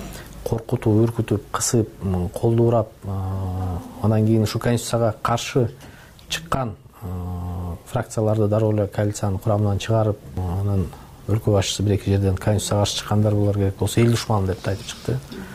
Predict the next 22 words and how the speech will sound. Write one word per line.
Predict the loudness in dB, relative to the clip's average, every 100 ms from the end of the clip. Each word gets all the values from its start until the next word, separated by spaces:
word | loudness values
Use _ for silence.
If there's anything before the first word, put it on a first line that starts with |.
| -16 -18 -18 -4
Анан | -2
биз | 0 0
айттык, | -2 -2 -2
«Жок, | 2 2 2 -2 -4
конституцияга | -2 0 -2 0 2 2 2 0 -2 -14 -20 -20 -20 -20 -20 -16 -2
өзгөртүүлөр | 2 4 4 2 2 4
киргизиш | 4 4 2
керек | 0 -2 -4 -14 -6
деген | -2 -2
тараптагы, | -2 -4 -4 -2 0
киргизбеш | 2 2 2 2 0
керек | 2 0 2
деген | 0 2
тараптагы | 0 -2 0 0
булар | 2 0
Кыргызстанга | 0 -4 -2 0 2 2 2 0
бир | 0
жакшы | 0 0 2
эле | 2
ой | 4 2
тилектер | 2 0 0 0
менен | 2 0